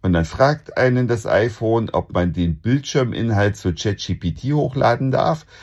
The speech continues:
Und ja, ich weiß, die künstliche Intelligenz erzählt auch viel Mist, aber nicht nur. Und man kann sich ja dann selber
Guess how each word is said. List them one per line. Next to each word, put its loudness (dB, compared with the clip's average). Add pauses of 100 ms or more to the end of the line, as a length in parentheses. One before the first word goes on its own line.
(160)
Und 2
ja, 4
ich -4
weiß, 2
die -4
künstliche -2
Intelligenz 0
erzählt -2
auch 4 (200)
viel -2 (140)
Mist, 4 (320)
aber 4 (100)
nicht 0
nur. 2 (260)
Und -2
man 0
kann 0
sich -6
ja 2
dann 0
selber 2